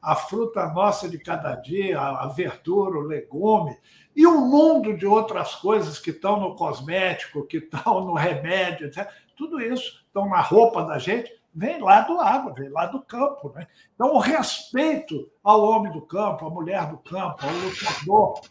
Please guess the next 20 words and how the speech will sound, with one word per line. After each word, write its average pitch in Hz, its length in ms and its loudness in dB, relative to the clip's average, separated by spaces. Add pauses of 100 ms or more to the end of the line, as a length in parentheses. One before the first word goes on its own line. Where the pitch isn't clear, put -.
(160)
que 170 80 -6
é 175 60 -4
o 185 120 0
agricultor 165 680 -6
brasileiro, 151 580 -6
esse 156 200 -10
herói, 190 480 0 (300)
né, 180 200 -6
contra 180 480 -6
tudo 202 260 -6
e 185 80 -2
contra 185 380 -6
todos, 185 600 -2
né, 180 280 -4
e, 143 320 -6 (200)
e 160 120 -6
sempre 233 640 -2 (1000)
pouco 247 360 6
lembrado, 170 840 4
né, 196 420 -2